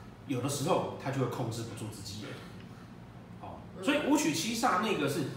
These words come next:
Speaker 1: 我很拼命，但是我是务实的哦。
Speaker 2: 嗯。
Speaker 1: 只是因为我冲过头了，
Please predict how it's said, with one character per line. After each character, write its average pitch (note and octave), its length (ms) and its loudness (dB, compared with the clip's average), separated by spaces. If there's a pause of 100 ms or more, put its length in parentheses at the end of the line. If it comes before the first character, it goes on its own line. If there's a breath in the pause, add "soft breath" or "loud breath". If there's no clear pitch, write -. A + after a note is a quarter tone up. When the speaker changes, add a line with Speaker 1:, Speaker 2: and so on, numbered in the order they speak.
Speaker 1:
我 G#3+ 120 6
很 - 120 4
拼 F3 180 6
命， E3 300 2 (640)
但 A3 120 6
是 G#3+ 100 6
我 C3 120 6
是 - 140 0
务 E3+ 160 0
实 A2+ 260 -2
的 A#2 60 0
哦。 A2+ 300 2
Speaker 2:
嗯。 - 180 -4 (320)
Speaker 1:
只 D3 80 -2
是 B3 220 4 (180)
因 B3+ 160 6
为 - 100 10
我 B2+ 220 6
冲 E3+ 240 4
过 D3 160 6
头 G#2+ 140 0 (100)
了， G2 80 -4